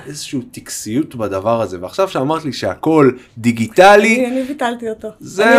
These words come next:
Speaker 2: אני אשמה.
Speaker 1: הרגת לי את החוויה האישית.
Speaker 2: <laughs>
Speaker 1: אז עכשיו תספרי לנו מה קרה.
Speaker 2: כן, אז אני אספר. אז מה שקרה, אז בעצם, זה, זה, אתה יודע, אחד הדברים שאני אומרת שמנהל צריך להתמודד איתם,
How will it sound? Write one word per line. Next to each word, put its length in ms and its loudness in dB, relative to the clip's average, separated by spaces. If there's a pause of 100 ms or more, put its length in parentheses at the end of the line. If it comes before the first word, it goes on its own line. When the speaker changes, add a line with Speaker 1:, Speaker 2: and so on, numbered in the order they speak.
(120)
Speaker 2:
אני 80 10
אשמה. 200 8
Speaker 1:
הרגת 160 2
לי 140 0
את 80 2
החוויה 440 2
האישית. 380 -2 (460)
Speaker 2:
<laughs> 380 -2
Speaker 1:
אז 100 -6
עכשיו 220 6
תספרי 380 4
לנו 180 8
מה 120 6
קרה. 260 -2
Speaker 2:
כן, 280 -2
אז 140 -8
אני 120 -2
אספר. 420 -6
אז 120 -8
מה 160 0
שקרה, 560 -4
אז 260 -8
בעצם, 380 0 (320)
זה, 240 -6 (140)
זה, 300 -6 (460)
אתה 80 -6
יודע, 280 2 (220)
אחד 360 -6
הדברים 320 -4
שאני 180 -6
אומרת 280 -2
שמנהל 1000 -6
צריך 180 -8
להתמודד 380 -6
איתם, 280 -8